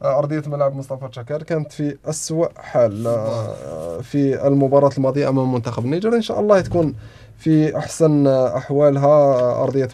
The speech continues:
ميدان، آه، ملعب النيجر. إذن، آه، المو-، قلنا ربما النخبة الوطنية اليوم ستكون تحت الضغط، لكن بالفوز سيتحول هذا الضغط من المنتخب الوطني إلى منتخب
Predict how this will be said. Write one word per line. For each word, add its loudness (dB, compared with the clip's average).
ميدان، 0
آه، -2
ملعب -4
النيجر. -4
إذن، 6
آه، 8
المو-، 2
قلنا 2
ربما 2
النخبة 0
الوطنية 2
اليوم 0
ستكون -6
تحت -12
الضغط، -6
لكن -4
بالفوز -4
سيتحول 0
هذا 0
الضغط -2
من 0
المنتخب -2
الوطني 2
إلى 6
منتخب 0